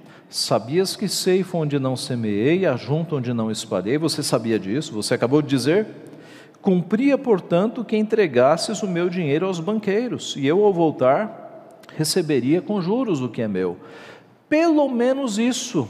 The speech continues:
se você não quisesse trabalhar, pelo menos entregasse pros banqueiros pra, pra ter juros, pra o meu dinheiro não ficar parado. Mas ele enterrou ali o dinheiro. E aí a palavra dura do Senhor:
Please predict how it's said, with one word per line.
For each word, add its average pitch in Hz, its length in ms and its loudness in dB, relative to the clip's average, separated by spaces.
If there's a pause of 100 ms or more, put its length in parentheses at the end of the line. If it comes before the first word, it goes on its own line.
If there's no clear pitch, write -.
(140)
se - 180 -8
você 233 400 -2
não 247 220 0
quisesse 131 580 0
trabalhar, 117 760 0
pelo 277 280 0
menos 233 300 -2
entregasse 151 580 2
pros 127 180 -4
banqueiros 131 720 2
pra, - 500 -2 (160)
pra 214 140 -4
ter 247 180 -2
juros, 226 560 -4 (480)
pra 175 120 2
o - 20 0
meu 196 180 0
dinheiro 190 360 0
não 202 100 -2
ficar 190 320 -6
parado. 160 720 0 (1400)
Mas 135 220 2
ele 135 120 2
enterrou 117 640 0 (220)
ali 95 420 -2 (240)
o 117 120 -6
dinheiro. 90 500 -2 (260)
E 226 120 2
aí 131 180 4
a 160 60 6
palavra 151 400 2
dura 156 320 0
do 117 160 -4
Senhor: 98 560 -4